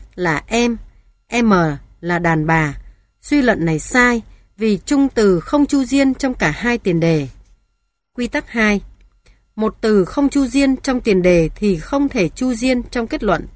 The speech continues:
Vì chung từ không có mặt trong kết luận nên quy tắc này chỉ nói về các thuật ngữ biên S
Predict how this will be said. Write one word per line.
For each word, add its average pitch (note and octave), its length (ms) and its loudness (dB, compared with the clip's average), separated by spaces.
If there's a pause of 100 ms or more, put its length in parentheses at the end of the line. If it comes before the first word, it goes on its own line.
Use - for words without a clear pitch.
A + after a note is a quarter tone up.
(760)
Vì A3 220 0
chung C#4+ 220 0
từ G3 340 2
không C#4 200 -4
có C4 140 -6
mặt B3+ 220 2
trong B3 120 -4
kết D#4+ 220 -8
luận F#3 220 -2 (340)
nên B3+ 320 4 (280)
quy B3+ 140 -2
tắc D#4 220 -6
này F3 280 0 (200)
chỉ G#3+ 200 0
nói F3 460 0
về G3 180 2
các - 260 -6
thuật - 220 -8
ngữ G3 340 0
biên B3 320 0 (420)
S - 220 -4